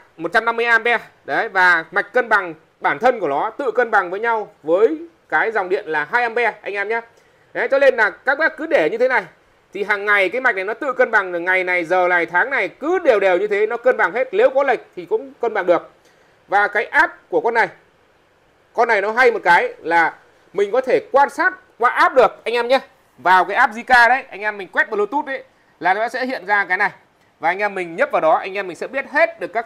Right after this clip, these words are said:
cell này là bao nhiêu A và lệch như thế nào, cell nào cao, cell nào thấp, đấy, đang sạc xả như thế nào, tại sao nó lại, ờ, sự cố như thế nào. Nó ok hết, anh em mình có thể cài đặt được là điện áp,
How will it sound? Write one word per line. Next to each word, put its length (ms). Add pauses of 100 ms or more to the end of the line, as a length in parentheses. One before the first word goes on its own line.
cell 200
này 140
là 80
bao 220
nhiêu 280 (360)
A 280
và 120
lệch 240
như 120
thế 160
nào, 260
cell 240
nào 140
cao, 240
cell 160
nào 140
thấp, 300
đấy, 180
đang 220
sạc 240
xả 240
như 60
thế 140
nào, 280
tại 140
sao 220
nó 120
lại, 300
ờ, 160
sự 240
cố 200
như 100
thế 100
nào. 200 (440)
Nó 100
ok 160
hết, 320
anh 120
em 100
mình 120
có 80
thể 140
cài 180
đặt 160
được 220
là 140
điện 180
áp, 240